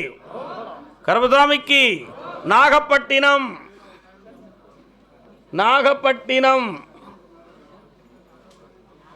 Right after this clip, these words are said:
நாகப்பட்டினம் மூவர்,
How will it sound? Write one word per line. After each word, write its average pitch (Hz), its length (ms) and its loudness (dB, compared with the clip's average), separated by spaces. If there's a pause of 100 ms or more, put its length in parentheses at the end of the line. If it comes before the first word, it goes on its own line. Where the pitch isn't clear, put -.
(1700)
நாகப்பட்டினம் 262 800 0
மூவர், 269 340 2